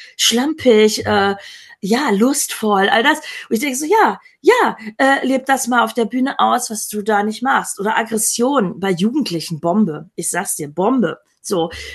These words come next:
äh, die dürfen auf der, auf der Bühne mobben und sonst was, natürlich mit einer Aussage danach, aber, äh, das mal rauszulassen. So viele, ich habe ja so ein Herz immer für, für die Kinder, heute ist ja, glaub ich, Weltkindertag sogar.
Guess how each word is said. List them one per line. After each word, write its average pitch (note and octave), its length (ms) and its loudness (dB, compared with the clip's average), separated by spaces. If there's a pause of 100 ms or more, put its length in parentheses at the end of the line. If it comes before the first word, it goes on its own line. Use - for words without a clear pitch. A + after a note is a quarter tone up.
äh, G3+ 200 4
die G3 140 -4
dürfen A#3 320 2
auf - 180 -2
der, G3+ 320 -2
auf F#3 140 -6
der G3+ 140 0
Bühne G3+ 320 6
mobben G#3 420 6
und F#3 180 0
sonst A#3 320 -2
was, C4 220 -2
natürlich G#3+ 340 -4
mit G#3+ 160 -4
einer - 120 -4
Aussage F#3+ 420 -4
danach, F#3 380 -2 (340)
aber, A3 440 2
äh, G#3+ 220 0
das G#3 200 -8
mal G#3+ 100 -6
rauszulassen. F#3+ 800 -6 (360)
So D#4 320 2
viele, D4+ 580 -2
ich G#3+ 140 -4
habe C4 160 -4
ja - 20 0
so A#3 100 -4
ein B3 60 0
Herz A3+ 320 -2
immer G#3+ 180 -2
für, G#3+ 280 -6 (180)
für A#3 160 -10
die G3 120 -10
Kinder, B3 520 0
heute G#3+ 180 -2
ist - 80 -14
ja, G3 60 -6
glaub F#3 180 -2
ich, - 120 -12
Weltkindertag F3+ 640 -2
sogar. G#3 380 -4